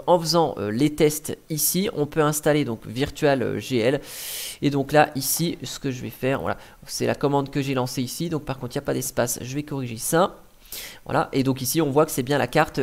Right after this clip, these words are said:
Nvidia qui est utilisée. Donc je vais juste compléter l'article ce matin et mettre en ligne cette vidéo pour vous redonner, euh, euh, l'information.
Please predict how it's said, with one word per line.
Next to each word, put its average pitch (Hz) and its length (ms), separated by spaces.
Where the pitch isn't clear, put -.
Nvidia 160 600
qui 175 240
est 233 180
utilisée. 190 540
Donc 113 140
je 120 80
vais 120 60
juste 151 200
compléter 147 380
l'article 135 480
ce - 140
matin 151 320
et 208 240
mettre 165 320
en 139 80
ligne 180 320
cette 254 380
vidéo 175 520
pour 165 180
vous 139 220
redonner, 151 520
euh, 113 300
euh, 104 120
l'information. 143 880